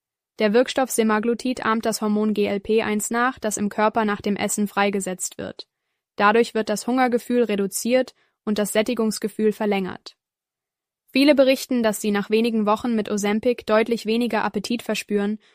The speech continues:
und automatisch kleinere Portionen essen. Gleichzeitig wird die Magenentleerung verlangsamt,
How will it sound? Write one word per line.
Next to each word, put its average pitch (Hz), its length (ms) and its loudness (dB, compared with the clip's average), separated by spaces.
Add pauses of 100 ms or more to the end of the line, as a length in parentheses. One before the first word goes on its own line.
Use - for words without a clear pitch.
(120)
und 240 140 0
automatisch 226 680 2
kleinere 214 380 0
Portionen 190 500 -4
essen. 196 400 -8 (960)
Gleichzeitig 262 800 2
wird 220 140 -2
die 214 80 0
Magenentleerung 208 720 2
verlangsamt, 226 760 0